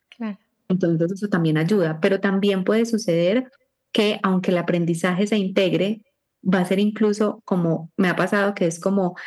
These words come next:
Speaker 2: hacemos la terapia, las personas súper receptivas a la información, "Sí, Mía, tiene razón, es que en mi casa pasa esto, yo me siento de esa manera como él te describió, na, na, na, na, na, na".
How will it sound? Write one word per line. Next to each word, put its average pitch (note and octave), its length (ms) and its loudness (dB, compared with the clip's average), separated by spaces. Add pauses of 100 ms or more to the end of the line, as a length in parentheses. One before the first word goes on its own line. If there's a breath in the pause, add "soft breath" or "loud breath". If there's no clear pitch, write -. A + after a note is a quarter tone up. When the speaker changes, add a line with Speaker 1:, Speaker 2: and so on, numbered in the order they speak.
(240 loud breath)
Speaker 2:
hacemos F#3 320 2
la G#3 120 2
terapia, G3+ 460 2
las G3 140 0
personas F3+ 380 0
súper F#3+ 240 0
receptivas F3 540 0
a G3 40 0
la F#3 80 0
información, F3 640 0
"Sí, F#3 180 -2
Mía, F#3 340 0
tiene E3+ 220 0
razón, F3+ 580 0
es F3+ 120 -4
que F#3 80 -2
en F3+ 80 0
mi F#3 100 -2
casa E3+ 260 -2
pasa F3 300 -2
esto, F3 400 0
yo E3+ 140 0
me D#3 120 0
siento E3+ 280 0
de E3+ 60 2
esa E3+ 140 -2
manera D#3 360 0
como D#3+ 160 0
él D3+ 100 -2
te D#3+ 80 -2
describió, F3+ 800 0
na, E3+ 120 -2
na, D#3 120 0
na, D#3 120 0
na, D#3+ 120 0
na, F3 100 -2
na". G#3 220 0